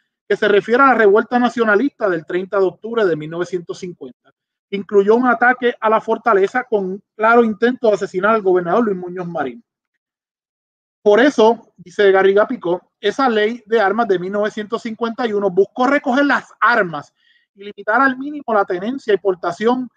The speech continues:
de estas por los ciudadanos, para que los nacionalistas no pudieran volver a intentar una rebelión, una rebelión. La exposición de motivos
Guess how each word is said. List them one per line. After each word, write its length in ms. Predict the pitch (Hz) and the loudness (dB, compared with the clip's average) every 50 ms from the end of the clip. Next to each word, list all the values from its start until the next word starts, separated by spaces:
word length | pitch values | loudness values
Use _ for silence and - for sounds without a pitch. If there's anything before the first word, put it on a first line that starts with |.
| _ _ _ _ _ _ | _ _ _ _ _ _
de 260 | - 180 190 226 262 | 0 2 4 4 4
estas 280 | 269 - - 247 226 226 _ - | 2 0 -2 -2 -2 -2 _ 2
por 120 | 208 190 | 2 4
los 140 | 185 175 - | 4 2 0
ciudadanos, 600 | - 175 156 147 143 147 156 165 160 151 135 - _ _ _ _ _ | 0 -2 0 2 2 2 2 2 0 -2 -4 -10 _ _ _ _ _
para 220 | - 180 175 180 | -4 -2 -2 -2
que 80 | 160 170 | -2 -4
los 120 | 175 180 | -6 -4
nacionalistas 720 | 185 185 175 - 190 175 170 165 180 240 269 - - 226 196 | -4 -6 -6 -4 -4 -4 -2 0 -2 -2 -2 -2 -4 -4 -4
no 140 | 185 190 190 | -2 -4 -6
pudieran 440 | - 208 208 202 208 220 226 220 208 | -6 -6 -6 -4 -2 -2 -2 0 0
volver 300 | 196 190 185 185 208 208 | 0 0 0 0 0 0
a 40 | 214 | -2
intentar 560 | 208 180 - 190 190 185 - 220 220 226 - - | -2 -4 -6 -6 -6 -6 -4 -2 -2 -2 -2 -4
una 160 | 165 165 165 | -6 -6 -4
rebelión, 560 | 165 170 165 165 165 151 143 139 127 123 - _ - | -4 -4 -4 -4 -4 -4 -6 -6 -10 -14 -18 _ -10
una 160 | 185 190 190 | -6 -2 0
rebelión. 440 | 190 185 170 143 139 131 123 131 - _ - - - - _ _ _ _ _ _ _ _ _ _ _ _ _ _ _ _ _ - | 0 0 0 -2 -4 -6 -8 -12 -18 _ -18 -18 -18 -18 _ _ _ _ _ _ _ _ _ _ _ _ _ _ _ _ _ -4
La 100 | - 196 | -4 -2
exposición 460 | - - 196 185 190 - 226 233 254 | 0 0 0 0 0 0 0 2 2
de 80 | 277 277 | 2 2
motivos 600 | 277 254 - 233 208 214 233 254 254 - - | 2 0 0 0 -2 0 0 0 0 -2 -8